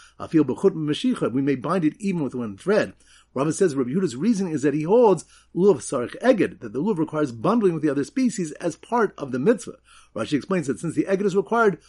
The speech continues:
whatever is joined in the bundle, even as a wrapping, is considered an inherent part of the mitzvah. Therefore, if one uses a fifth material, he will violate a Baal Tosif,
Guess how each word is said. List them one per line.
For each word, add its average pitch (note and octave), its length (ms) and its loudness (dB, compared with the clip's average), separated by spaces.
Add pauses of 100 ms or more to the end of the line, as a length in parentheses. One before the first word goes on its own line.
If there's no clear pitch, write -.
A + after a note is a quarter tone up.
(180)
whatever G#3+ 420 0
is G3 100 -2
joined G3 420 2
in A#3+ 240 2
the A#3+ 60 6
bundle, G3+ 540 4
even G#3 240 0
as A3 80 0
a A#3 60 2
wrapping, A3+ 360 2
is G3 220 -2
considered G3 640 4 (240)
an C#3 120 -8
inherent D#3 360 -4
part C3 240 -2
of B2 140 -14
the B2 60 -8
mitzvah. D#3+ 380 -2
Therefore, D#3+ 320 2
if A#2 80 -4
one C3 240 -2
uses G#3+ 580 4 (320)
a - 100 -20
fifth D3 220 -6
material, A3 480 4
he E3+ 120 -4
will E3+ 200 4
violate F#3 400 4
a F#3+ 40 2
Baal F3+ 240 -2
Tosif, G#3 460 -4